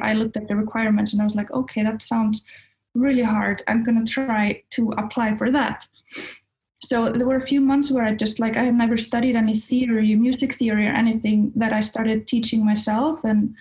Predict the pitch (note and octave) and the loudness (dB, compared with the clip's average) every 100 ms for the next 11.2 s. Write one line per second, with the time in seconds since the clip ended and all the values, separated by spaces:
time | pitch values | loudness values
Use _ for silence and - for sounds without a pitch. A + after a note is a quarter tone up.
0 | - _ _ - G#3+ A3+ A3 A3+ - A3 | -20 _ _ -6 0 2 2 -2 -2 0
1 | A#3 A3 G#3 A3+ A3 C#4 F4+ F4+ - - | 2 2 2 0 0 0 0 -4 -12 -8
2 | A3 A3 A3 G#3+ - - - A3+ A3 A3 | -4 0 0 -2 -4 -12 -6 -2 -2 -2
3 | A3 A3 - G#3+ A#3+ D#4 - A3+ A3 A3 | -4 -6 -4 -2 0 -2 -2 -4 -4 -2
4 | G#3+ A3+ C4+ C#4+ G#3+ G#3+ G3+ G#3 G#3 - | -2 0 2 2 0 -2 -4 -2 -4 -4
5 | - G#3+ A3 - G#3+ G#3+ G#3 G3+ G3 G#3 | -4 -4 -4 -4 -4 -2 -2 -2 -2 -2
6 | G#3+ B3+ C#4 C4+ C4+ - - _ - B3 | 2 4 4 2 -2 -16 -20 _ 0 2
7 | B3 - B3+ C#4+ C#4+ B3+ B3 A#3+ A#3 - | 2 0 2 2 2 0 0 0 -2 -8
8 | _ _ - A#3 A3+ G#3+ G#3 G3+ G#3+ A3+ | _ _ -4 -4 0 0 0 0 -2 -4
9 | - - - A3 A3 A3 B3 B3+ B3+ - | -6 -6 -4 -2 -2 -2 -2 -2 -4 -18
10 | - - A#3 A3+ A3+ - A3 G#3 G#3 G#3 | -16 -4 0 2 0 0 0 0 0 -2
11 | G3 | -4